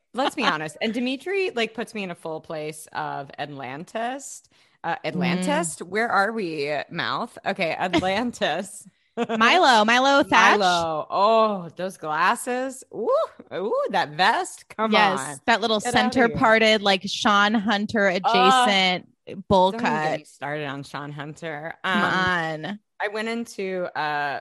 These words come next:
Speaker 1: my dressing room last night. Oh my God, I miss saying that. That's really fun to say.
Speaker 2: How fun!
Speaker 1: That's really fun to say. Sorry, I just got emotional about that. Um, and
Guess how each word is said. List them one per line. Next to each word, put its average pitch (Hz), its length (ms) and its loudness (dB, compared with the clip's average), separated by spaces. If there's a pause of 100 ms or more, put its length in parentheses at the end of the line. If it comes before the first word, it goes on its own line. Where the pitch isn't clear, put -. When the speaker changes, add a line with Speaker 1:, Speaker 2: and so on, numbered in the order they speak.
Speaker 1:
my 175 140 -8
dressing 175 340 -6
room 151 180 -10
last 143 300 -12
night. 139 320 -14
Oh 185 80 -12
my 202 120 -12
God, 196 200 -8
I 185 60 -6
miss 180 220 -8
saying 160 340 -10
that. 120 340 -14
That's 185 200 -14
really 180 160 -10
fun 156 240 -14
to 151 60 -14
say. 139 160 -12
Speaker 2:
How 427 180 2
fun! 640 760 8
Speaker 1:
That's 294 300 4
really 196 140 0
fun 196 200 -6
to 202 60 -8
say. 202 400 0
Sorry, 202 420 -2
I 196 60 -4
just 208 220 -16
got 202 120 -6
emotional 254 380 -8
about 160 180 -6
that. 180 180 -2 (300)
Um, 202 500 0 (720)
and 185 360 -4